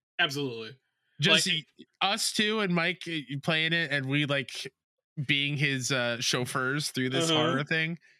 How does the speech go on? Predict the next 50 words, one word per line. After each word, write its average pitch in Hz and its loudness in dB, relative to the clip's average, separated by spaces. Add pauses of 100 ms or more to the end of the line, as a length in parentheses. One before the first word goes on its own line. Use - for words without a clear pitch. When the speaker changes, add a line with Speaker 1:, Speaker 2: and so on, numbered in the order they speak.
(580)
Speaker 2:
God, 127 -2
I 131 0
love 113 0
that 101 -4
so 107 -2
much. 107 0
<laughs> - -6
Speaker 1:
I, 175 0 (140)
I, 151 4
seriously, 135 -2
like, 143 0
I, 147 2
I - -2
loved 139 -2
it. 143 0
I'm 135 -4
like, 131 -4
"Why 135 -4
aren't 160 -2
we, 156 -4
why 151 0
don't 330 -6
we 208 -8
do 143 -6
this? 135 -2
Like, 131 -2 (300)
why 175 0
aren't 226 -2
we 208 -2
doing 180 2
this 160 0
more?" 120 -8
Like, 123 -8
just, 147 -2
like, 131 -4 (840)
one 165 0
of 180 -4
us 180 -2
playing 190 -2
the 196 -2
game 208 -6
and 196 -8
two 214 -4
of 208 -6
us 196 -4
just - -8
in 202 -10
the 208 -6 (120)
ears. 147 0
Like, 139 0